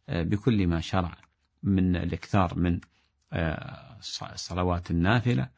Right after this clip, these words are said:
كذلك ختم القرآن مرات. ولهذا نجد العلماء يقولون بأن الأصل أن المسلم يقرأ القرآن بتدبر وبتروي إلا في المواسم الفاضلة، ومن جملة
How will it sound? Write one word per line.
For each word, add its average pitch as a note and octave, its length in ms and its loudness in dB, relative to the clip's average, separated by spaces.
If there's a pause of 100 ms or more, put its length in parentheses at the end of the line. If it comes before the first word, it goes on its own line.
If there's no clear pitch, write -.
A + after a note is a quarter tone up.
(380)
كذلك F2+ 720 0
ختم - 380 -2
القرآن G2 540 0
مرات. G2+ 500 0
ولهذا G2 520 0 (400)
نجد A2+ 360 2 (140)
العلماء F#2 500 2
يقولون G#2 480 2
بأن F#2+ 500 0 (320)
الأصل C#3 600 2 (420)
أن A2 180 4
المسلم A2+ 560 4
يقرأ B2+ 340 2
القرآن A2+ 580 2
بتدبر G2+ 720 0 (120)
وبتروي A#2 800 0 (640)
إلا C3+ 300 6
في - 100 -2
المواسم G2+ 560 4
الفاضلة، F2+ 560 -2 (460)
ومن A2 240 6
جملة E3 320 8